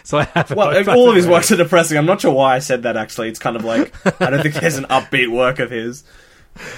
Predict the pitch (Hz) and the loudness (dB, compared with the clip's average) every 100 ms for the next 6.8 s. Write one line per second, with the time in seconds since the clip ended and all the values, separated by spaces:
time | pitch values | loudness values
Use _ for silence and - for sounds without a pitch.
0 | - - _ - 120 117 117 127 127 143 | -20 -20 _ -2 2 2 0 -4 0 0
1 | 123 147 156 190 - 160 151 147 131 135 | 2 2 2 2 2 4 4 4 2 4
2 | 151 143 139 - 123 120 131 139 123 117 | 4 4 2 2 0 2 2 0 -2 -4
3 | - 117 110 110 - 123 120 113 110 104 | -2 -2 -2 -6 -6 -6 -6 -6 -8 -6
4 | 104 101 117 117 127 117 101 107 110 104 | -8 -4 -4 -4 -4 -4 -6 -6 -10 -10
5 | 98 - 135 147 139 117 - 117 117 107 | -14 -2 2 4 2 0 -2 -2 -2 -4
6 | 101 104 - 95 - 101 90 | -4 -8 -10 -14 -12 -12 -12